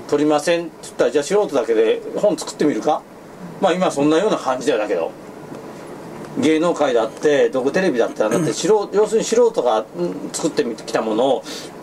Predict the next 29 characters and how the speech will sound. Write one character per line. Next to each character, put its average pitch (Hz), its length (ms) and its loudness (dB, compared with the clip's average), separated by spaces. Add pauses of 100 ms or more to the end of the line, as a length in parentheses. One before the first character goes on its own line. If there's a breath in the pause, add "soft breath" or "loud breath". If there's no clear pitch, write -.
(160)
集 190 80 -4
め 160 140 4
て 147 100 0
並 123 300 2
べ 127 100 -2
て、 143 320 2
そ 143 140 0
れ 147 80 6
で 156 300 4 (280)
作 113 260 -4
品 117 140 -2
で 107 80 4
す - 200 -8
っ - 20 -14
て - 40 -14
言 - 0 -
っ - 40 -4
た 104 60 2
わ 95 80 -2
け 107 100 -2
で 117 80 0
し - 60 0
ょ。 165 100 0 (680 loud breath)
そ 165 120 2
れ 247 100 6
に 247 60 2
対 247 240 4
し - 60 -10
て 151 340 2